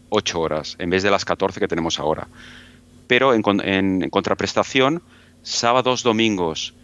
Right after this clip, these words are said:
y festivos nacionales fijos tendremos, será horario valle todo el día. Yo, yo he hecho un cálculo más o menos de las horas anuales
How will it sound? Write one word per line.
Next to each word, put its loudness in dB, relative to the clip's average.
y -8
festivos 0
nacionales 0
fijos -4
tendremos, 0
será 0
horario 0
valle 0
todo 0
el 0
día. -4
Yo, 0
yo 0
he 0
hecho 0
un 4
cálculo 0
más -6
o -6
menos -2
de 2
las 0
horas -2
anuales -2